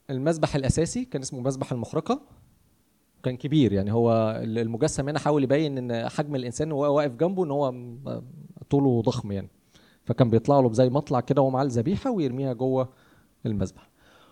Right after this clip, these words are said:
وراه هنا في حاجه اسمها المرحاضه النحاس، كل ده هنشوفه بالتفصيل في الفيديو ده هنفتحه دلوقتي. ودي الخيمه، دي الخيمه اللي هي متقسمه جزئين، جزء اسمه القدس،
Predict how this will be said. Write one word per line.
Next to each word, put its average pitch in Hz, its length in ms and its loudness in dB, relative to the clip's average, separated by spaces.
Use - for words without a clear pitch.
وراه 156 260 4
هنا 220 180 2
في 202 100 -4
حاجه 196 180 -2
اسمها 175 260 0
المرحاضه 160 400 -2
النحاس، 175 460 -4
كل 214 160 0
ده 208 100 2
هنشوفه 196 260 -2
بالتفصيل 190 380 0
في 170 100 0
الفيديو 160 340 -2
ده 165 120 -2
هنفتحه 156 340 -4
دلوقتي. 170 440 0
ودي 165 160 2
الخيمه، 135 460 2
دي 147 100 0
الخيمه 196 280 0
اللي 165 100 6
هي 196 60 6
متقسمه 180 440 2
جزئين، 123 420 2
جزء 160 260 2
اسمه 170 200 0
القدس، - 480 -2